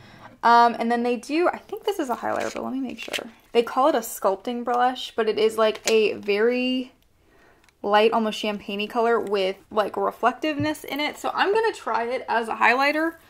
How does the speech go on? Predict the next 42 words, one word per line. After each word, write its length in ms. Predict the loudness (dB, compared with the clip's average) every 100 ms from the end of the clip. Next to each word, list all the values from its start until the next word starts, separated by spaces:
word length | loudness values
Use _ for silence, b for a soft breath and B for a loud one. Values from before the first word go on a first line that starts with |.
| B B B
and 120 | 2
I'm 120 | 4 4
gonna 160 | 0
hope 220 | 0 0
for 140 | 0 -2
the 60 |
best, 300 | 4 4 2
and 80 | -2
if 120 | 0
it's 180 | 0 -2
terrible, 480 | 0 2 2 2 2
then, 180 | 0 0
uh, 220 | 2 2
I 100 | 2
will 160 | 2 2
adjust. 600 | 2 0 -2 -4 -14 -20 _ _ _ _ _ _ _ _ _ _ _ _ _ _
Oh 100 | 0
no, 140 | 0 0
that's 220 | -2 0
definitely, 340 | -4 -2 -10
that's, 220 | 0 0 2
like, 140 | 2
a 40 | 2
really 280 | 2 0
muted 300 | -2 -4 -4
highlighter, 380 | -4 -4 -2 -2
actually. 460 | -4 -4 -6 -8 -8 _ _ _ _ _ _ _ -18 B B
I 240 | 12 12 10
like 80 |
this. 180 | 6 4
It 100 | 4
reminds 400 | 4 6 6 4
me 280 | 0 0 -4 B B B 8
of 260 | 10 10
the 460 | 4 2 2 2 2 8
Ofra, 460 | 8 8 4 6
Ofra, 360 | 6 4 4 4
however 280 | 2 -2 -4
you 160 | -4
say 280 | -4 0 0
it, 140 | 0 2
uh, 400 | 4 6 4 2